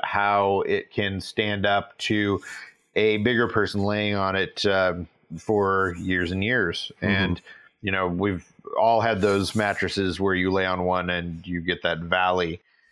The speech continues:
Speaker 2: Mm-hmm,
Speaker 1: Uh,
Speaker 2: mm-hmm.
Speaker 1: I, I'm coming up on three, four years,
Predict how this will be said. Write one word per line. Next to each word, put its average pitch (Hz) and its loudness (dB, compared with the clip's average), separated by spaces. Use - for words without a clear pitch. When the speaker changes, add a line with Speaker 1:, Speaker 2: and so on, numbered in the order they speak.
Speaker 2:
Mm-hmm, 98 2
Speaker 1:
Uh, 76 2
Speaker 2:
mm-hmm. 95 0
Speaker 1:
I, 120 2
I'm 131 -2
coming 143 0
up 139 0
on 117 0
three, 160 0
four 208 2
years, 349 0